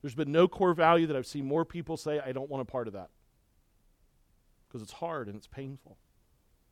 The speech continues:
It's difficult. It means people are gonna sin against you. It means you're gonna sin against other people. And so I just wanted to use myself as an example to help people and say, "You all kinda know what's going on in my life. My dad had died. My grandmother died. My wife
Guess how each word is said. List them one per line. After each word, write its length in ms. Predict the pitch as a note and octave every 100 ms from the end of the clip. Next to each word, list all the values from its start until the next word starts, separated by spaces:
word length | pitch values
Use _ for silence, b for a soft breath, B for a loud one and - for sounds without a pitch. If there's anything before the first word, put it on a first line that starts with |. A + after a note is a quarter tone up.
| _ -
It's 120 | A2
difficult. 420 | D3 C#3 C3 A2
It 40 | A#2+
means 100 | A#2+
people 200 | D#3 C3+
are 20 |
gonna 120 | A#2
sin 220 | - D3
against 340 | C#3 C3+ B2+ -
you. 160 | C3
It 60 | B2
means 140 | B2
you're 80 | A#2+
gonna 80 | B2
sin 200 | - C3+
against 240 | B2 A#2+
other 120 | C3+
people. 380 | A#2 C3 - B2+ _ _ _ _ _ _ _ _ _ _ -
And 100 | D3+
so 80 | A#3+
I 40 |
just 160 | F#3 A#3+
wanted 140 | G#3+
to 60 | F#3
use 120 | F3
myself 340 | F#3 G3 F#3+
as 60 | F3+
an 60 |
example 380 | C3+ B2+ E3+ F#3
to 80 | D3
help 180 | D#3+ G#3+
people 180 | F3 D3+
and 80 |
say, 260 | C3 D3+ C#3+ b b
"You 100 | F3+
all 120 | F#3
kinda 180 | G3+ G3+
know 80 | E3+
what's 120 | D#3+
going 120 | F3+
on 60 | D3+
in 60 | C#3+
my 60 |
life. 400 | F#3+ G#3 F#3+ - -
My 100 | C#3
dad 220 | C#3 D#3+
had 80 | D#3
died. 240 | D3+ D3+
My 80 | C3+
grandmother 400 | A2+ D#3 D3+ C#3+
died. 380 | C#3 C#3 C#3 C3+ _ _ _ _ _ _ _ _ _ _ _ _ _ -
My 80 | B2+
wife 340 | C#3+ D3+ -